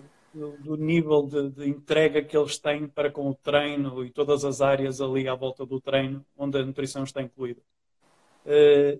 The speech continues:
e é absolutamente estimulante trabalhar com, com eles. Eh, essa diversidade que tu falaste é, é muito notória. Nós temos, eh, atletas não só de diferentes países, da América do Sul, temos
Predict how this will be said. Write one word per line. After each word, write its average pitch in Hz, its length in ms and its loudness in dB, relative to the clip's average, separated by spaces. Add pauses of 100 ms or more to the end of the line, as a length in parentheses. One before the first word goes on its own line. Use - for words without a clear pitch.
e 147 720 -10
é 143 60 -2
absolutamente 143 760 -10 (1000)
estimulante 147 640 -4
trabalhar 135 520 0
com, 127 880 -16
com 139 160 -8
eles. - 280 -20 (580)
Eh, 160 320 0
essa 190 260 6
diversidade 175 680 -2
que - 60 -20
tu 147 80 -18
falaste 139 720 -4 (100)
é, 147 360 -2
é 143 80 -4
muito 151 260 -6
notória. 120 460 -2
Nós 135 180 -12
temos, 143 380 -10 (140)
eh, 143 300 -6
atletas 147 680 -2
não 156 220 -6
só 170 220 -2
de 143 120 -10
diferentes 143 520 -10
países, 147 520 -8 (200)
da 123 240 -10
América 135 360 -6
do 139 80 -14
Sul, 139 320 -10
temos 135 320 -12